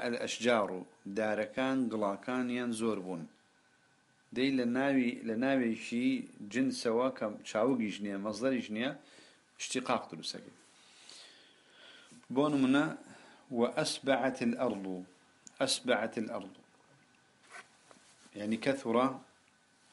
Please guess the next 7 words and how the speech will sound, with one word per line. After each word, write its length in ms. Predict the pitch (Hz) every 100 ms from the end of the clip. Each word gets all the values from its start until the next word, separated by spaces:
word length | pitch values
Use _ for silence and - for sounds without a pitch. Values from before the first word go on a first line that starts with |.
| - 113
بها 440 | 131 123 120 123
السباع، 600 | 110 - 110 120 110 82 - - - - - - -
كثر 400 | 127 - 107 98
بها 420 | 110 120 123 123
السباع. 520 | - - 110 101 - - _ _ _ _ _ _ _ _ _ _ _ _ _ _ - _ - _ _ - _ _ _ - - - - - _ _ _ 104
زاوية 440 | 117 123 143 139
بونمنا 840 | 127 135 135 135 131 139 123 -